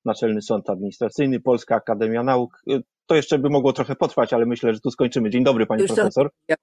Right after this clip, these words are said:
Speaker 2: Witam pana, witam państwa.
Speaker 1: E, pani profesor, no, spotykamy się na odległość, żeby porozmawiać o rządach prawa i tym, co o nim, e, o, o, o nich myślą w Polsce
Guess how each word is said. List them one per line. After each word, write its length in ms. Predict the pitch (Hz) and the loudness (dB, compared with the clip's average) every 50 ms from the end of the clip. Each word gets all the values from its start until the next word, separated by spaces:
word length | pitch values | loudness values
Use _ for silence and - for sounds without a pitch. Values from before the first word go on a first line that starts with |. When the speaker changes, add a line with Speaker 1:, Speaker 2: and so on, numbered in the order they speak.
| 170 _ _ - 156 - _ _ _ _ _ _ _ _ _ _ _ _ _ _ _ _ _ _ _ | _ _ _ -20 -20 -20 _ _ _ _ _ _ _ _ _ _ _ _ _ _ _ _ _ _ _
Speaker 2:
Witam 640 | - - 147 151 127 139 175 202 185 208 165 156 139 | -14 -10 -10 -10 -8 -6 -8 -2 0 2 2 2 2
pana, 400 | - 170 165 170 175 160 160 147 - _ | 0 0 0 0 0 0 0 -2 -2 _
witam 360 | 143 135 - - 123 110 - | -4 -4 -2 -2 -2 -2 -4
państwa. 540 | - - 117 113 117 113 - - - - - - - _ _ _ _ _ _ - - - - - - - _ _ _ _ _ _ _ _ _ | -6 -6 -6 -6 -6 -8 -10 -14 -16 -16 -16 -16 -20 _ _ _ _ _ _ -20 -20 -20 -20 -20 -20 -20 _ _ _ _ _ _ _ _ _
Speaker 1:
E, 200 | 123 110 117 123 - - _ _ _ | 2 2 2 2 0 -4 _ _ _
pani 340 | - 147 156 160 156 156 143 | 0 0 2 2 0 -2 -2
profesor, 520 | - 151 147 - 185 185 - 165 143 135 - | -2 -2 0 0 0 2 2 2 2 0 -4
no, 240 | 131 131 139 131 123 - | -2 -2 -2 -2 -2 -6
spotykamy 640 | - - - 147 135 - 143 - 160 151 151 147 139 | -16 -4 -4 -2 0 0 0 2 2 2 2 2 0
się 160 | - - 147 | 2 0 2
na 160 | 147 143 139 | 2 2 2
odległość, 680 | 139 127 127 139 151 143 139 151 143 143 - - - | 2 2 2 2 2 4 4 4 2 2 0 -6 -12
żeby 340 | - 127 139 139 131 143 139 | -4 0 0 2 2 2 0
porozmawiać 960 | - - 143 143 143 131 127 143 143 139 139 143 143 135 - - - - 147 139 135 - | 0 0 2 2 2 2 2 2 2 4 4 2 2 2 -2 -8 -6 0 2 2 2 4
o 340 | - 135 135 131 131 131 135 113 | 2 2 4 4 2 2 0 -2
rządach 480 | 107 123 135 131 127 131 131 127 - | 0 2 2 4 4 2 0 0 -2
prawa 480 | - 135 156 156 139 113 120 127 131 131 | 0 0 2 2 2 2 2 4 4 2
i 100 | 127 123 | 2 0
tym, 200 | - 143 135 131 | -2 -2 -2 -2
co 160 | - - 127 | 0 0 -2
o 80 | 123 127 | 0 0
nim, 480 | 127 127 127 127 127 127 131 123 127 | -2 -4 -4 -4 -6 -6 -6 -6 -6
e, 280 | - - 120 120 120 - | -2 0 0 0 2 2
o, 240 | 123 127 127 123 - | 2 2 2 2 2
o, 480 | - 127 - - 127 123 127 127 127 | 2 0 2 0 0 2 2 2 2
o 60 | 123 | 2
nich 200 | 127 131 127 - 131 | 0 -2 -4 -6 -6
myślą 440 | 123 127 131 - - 131 123 123 120 | -4 -4 -4 -2 0 0 0 0 -2
w 80 | - _ | -4 _
Polsce 640 | - 127 123 120 - - - - 123 120 120 120 | -2 0 0 -2 -4 -10 -2 0 2 2 2 0